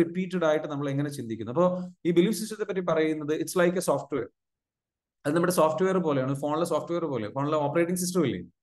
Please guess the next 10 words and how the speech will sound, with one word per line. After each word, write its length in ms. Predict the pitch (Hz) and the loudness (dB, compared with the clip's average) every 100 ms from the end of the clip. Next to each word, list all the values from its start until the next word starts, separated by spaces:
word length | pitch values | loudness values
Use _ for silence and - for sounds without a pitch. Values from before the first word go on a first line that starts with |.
| _ _ _ _ _ _ _ _ _ - | _ _ _ _ _ _ _ _ _ -2
അത് 80 | 143 | 2
Windows 260 | 143 160 175 | 4 4 2
ഉണ്ടാവാം, 340 | 165 147 139 143 - - _ - 131 | 0 0 0 -2 -8 -16 _ -6 0
ഐ 40 | 147 | 4
ഒ 40 | 170 | 4
എസ് 120 | 175 156 | 4 2
operating 360 | 147 147 147 | 2 -2 -4
system 180 | 139 143 | -8 -4
ഉണ്ടാവാം, 200 | 131 123 127 131 | -2 0 0 -2
iPhone-ിലാണെന്നുണ്ടെങ്കിൽ, 880 | 143 135 131 127 120 120 117 120 | 0 0 0 0 -4 -4 -6 -6